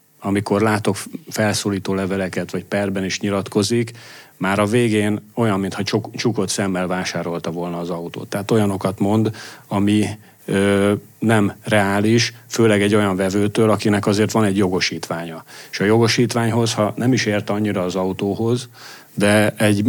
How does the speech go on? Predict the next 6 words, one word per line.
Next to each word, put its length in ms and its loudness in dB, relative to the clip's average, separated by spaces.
minimális 520 4
műszaki, 680 -2
ö, 140 -6
tudást 460 -4
feltételez. 840 -6
Úgyhogy 460 2